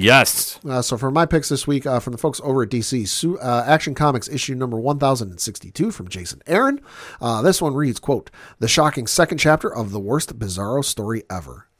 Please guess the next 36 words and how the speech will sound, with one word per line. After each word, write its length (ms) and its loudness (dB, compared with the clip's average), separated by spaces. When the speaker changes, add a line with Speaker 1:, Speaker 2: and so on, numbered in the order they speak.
Speaker 2:
Jason 340 2
Aaron's 320 -2
first 380 0
time 200 4
writing 200 -2
Superman 480 -4
sees 260 -2
the 100 -6
Man 140 2
of 100 2
Steel 220 -2
trapped 460 2
in 40 -2
a 120 -2
world 420 0
gone 300 4
mad. 280 -4
Metropolis 540 2
transformed 680 -4
into 240 -4
the 120 -6
city 420 4
of 300 2
Bizarro. 640 2
While 140 0
Superman 400 2
struggles 400 0
to 100 -8
save 360 -4
the 100 -12
lives 400 -8
of 140 -16
people 280 -2
who 120 -2
despise 580 2
him, 160 -10